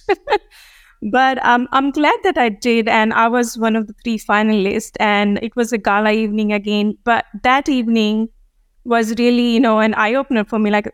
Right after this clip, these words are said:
I met so many other amazing people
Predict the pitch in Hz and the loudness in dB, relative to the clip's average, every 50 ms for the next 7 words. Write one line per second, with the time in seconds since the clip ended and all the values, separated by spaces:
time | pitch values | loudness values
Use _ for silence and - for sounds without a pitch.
0 | _ - 214 214 226 214 208 214 208 - - - - 240 220 226 226 214 208 208 | _ -4 -2 0 0 0 0 -2 -4 -6 -10 -4 0 0 2 2 2 2 2 2
1 | 208 202 - - 202 202 196 202 196 190 202 190 196 190 190 214 208 190 - 208 | 0 -2 -2 -4 -4 -2 0 0 2 2 0 0 -2 -4 -4 -6 -8 -6 -6 -10
2 | 202 - - 196 190 196 196 | -10 -6 -2 -2 0 -2 -2